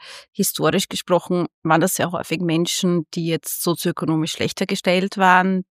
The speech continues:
die ärmeren Schichten oder jene, die über weniger Bildung, über weniger Status, äh, verfügt haben. Umgekehrt in der jetzigen Zeit ist es häufig natürlich auch ein Migrationsargument, muss man sagen. Also nicht nur die Bevölkerung als solches, sondern auch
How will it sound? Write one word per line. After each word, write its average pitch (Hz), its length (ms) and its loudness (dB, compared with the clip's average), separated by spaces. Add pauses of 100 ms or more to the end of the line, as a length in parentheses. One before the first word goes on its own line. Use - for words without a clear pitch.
(100)
die - 140 -6
ärmeren 160 380 2
Schichten - 440 -2
oder 151 160 -2
jene, 147 340 0
die 139 280 -4
über 135 200 -2
weniger 139 400 0
Bildung, 175 440 0
über 156 160 -2
weniger 139 280 -4
Status, - 680 -4
äh, 156 140 -4
verfügt - 460 -8
haben. 165 280 4 (1400)
Umgekehrt 220 560 4
in 202 120 2
der 190 100 4
jetzigen 190 540 -2
Zeit 180 400 4 (160)
ist 180 140 -4
es 175 200 -4
häufig 175 320 -2
natürlich 175 480 -4
auch 160 600 2 (220)
ein 190 120 2
Migrationsargument, 151 1080 0
muss 143 200 -4
man 110 120 -6
sagen. 143 340 0
Also 156 160 -2
nicht 175 240 -2
nur 175 80 0
die 170 120 -2
Bevölkerung 165 580 0
als 151 140 -2
solches, 147 500 -2
sondern 160 280 -2
auch - 260 2